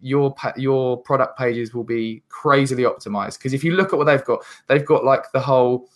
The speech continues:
like, people's questions answered. People have just written questions and other people have answered them. They've got the review system. They've got loads of photos and videos of the products. They're,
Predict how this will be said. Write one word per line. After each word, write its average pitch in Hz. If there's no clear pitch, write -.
like, 127
people's 156
questions 135
answered. 113
People 151
have 143
just 131
written 139
questions 139
and 120
other 127
people 127
have 139
answered 120
them. 104
They've 123
got 131
the 139
review 147
system. 117
They've 127
got 117
loads 139
of 143
photos 147
and 120
videos 139
of 120
the 117
products. 127
They're, 127